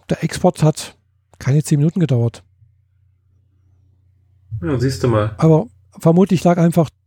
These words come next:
Speaker 1: das, das Ausgangsmaterial schon in einem Format vor, mit dem das MacBook Pro, äh, nicht so viel zu tun hatte.
Speaker 2: Ja, das kann gut sein.
Speaker 1: Ja, weil ich kenn's sonst halt auch, äh, wenn ich halt eben andere Kamera nehme,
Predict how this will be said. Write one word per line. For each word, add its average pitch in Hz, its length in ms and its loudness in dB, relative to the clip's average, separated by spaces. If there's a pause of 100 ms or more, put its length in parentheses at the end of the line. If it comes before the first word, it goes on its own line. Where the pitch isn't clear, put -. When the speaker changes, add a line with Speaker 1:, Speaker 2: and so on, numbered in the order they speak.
(200)
Speaker 1:
das, - 340 -2 (140)
das - 180 -4
Ausgangsmaterial 156 760 2
schon 165 160 -4
in 165 120 -2
einem 147 80 0
Format 143 400 0
vor, 180 180 0
mit 156 160 0
dem 156 220 2 (520)
das - 500 -2
MacBook 165 420 0
Pro, 170 280 4
äh, 160 220 -2
nicht 160 160 0
so 165 100 -2
viel 151 140 -2
zu - 100 -14
tun 170 200 2
hatte. 117 260 -2 (1080)
Speaker 2:
Ja, 135 200 2
das 135 240 0
kann 143 180 -2
gut 127 180 2
sein. 113 240 0
Speaker 1:
Ja, 139 40 2
weil 151 160 4
ich 143 100 -4
kenn's 175 260 0
sonst 165 260 -2
halt 156 160 2
auch, 170 240 0
äh, 170 160 0
wenn 160 100 2
ich 160 160 0
halt 151 160 0
eben 156 300 -2
andere 180 260 0
Kamera 175 400 2
nehme, 180 360 2